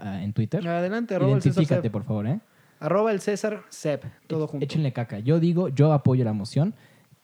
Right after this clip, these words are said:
Speaker 1: El Oreo debe tener una, un, un pinche tendedero grande, güey.
Speaker 2: Ni de broma, güey. O sea, ¿cómo crees? Le doy en la torre a todas las líneas. ¿Por qué? Porque un sedán no está hecho para que lo aloques así. Tan es así que ¿cuántos sedanes hayas visto? Has visto, eh, mira,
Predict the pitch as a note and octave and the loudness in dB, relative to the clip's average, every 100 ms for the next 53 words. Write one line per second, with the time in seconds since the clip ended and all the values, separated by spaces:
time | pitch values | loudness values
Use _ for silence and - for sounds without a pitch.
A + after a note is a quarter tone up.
0 | _ _ _ - C3 D3+ E3+ C#3 A#2+ A#2+ | _ _ _ 0 2 4 4 2 0 0
1 | A#2 A#2 A2+ A2 A#2+ B2 C#3 C3 C#3 C3 | 0 0 0 -2 -2 -2 0 2 2 0
2 | C#3 A2 G#2+ G#2 A2 - - _ _ _ | 0 0 0 0 0 -2 -4 _ _ _
3 | _ - - G3+ G#3 E3+ D#3 D#3 D3+ D#3 | _ -12 -4 -4 -4 -8 -6 -6 -4 -4
4 | D3+ D3+ D#3 E3 D3+ C#3+ C#3+ D3 D3+ F3+ | -2 -2 -2 -2 -2 -2 -2 -2 -4 -2
5 | F3+ E3 F3 E3+ E3 F3 F3 E3 F3 G3 | -4 -2 -2 0 0 0 2 2 2 2
6 | F#3+ D#3 F#3 F3 E3+ E3+ E3+ F#3 D#3 D3 | 0 0 0 2 0 0 0 2 0 0
7 | E3 F3 F3 E3 E3 D#3 C#3+ F3 F3 E3+ | -2 -2 -2 -4 -4 -8 -6 -6 -4 -2
8 | E3+ F3 - - - F#3+ F#3 G3+ G3 - | -2 -4 -12 -12 -2 -2 0 0 0 -2
9 | F#3+ D#3+ D3+ D#3+ D#3+ F3 A3+ A3+ E3+ G3+ | -4 -2 0 0 -2 -4 -4 -4 -2 -2
10 | G#3 G#3+ A3 A3+ A3 A#3 C4+ B3+ A#3+ A#3 | -2 -4 -4 -2 -2 -2 0 2 2 2
11 | A3+ A3 G#3 G#3 - - F#3+ F#3+ G3+ G#3 | 2 2 0 -4 -4 -2 -2 0 -2 0
12 | F#3 - - - F#3+ F#3 G#3 F3 | -2 -4 -20 -6 -2 0 2 0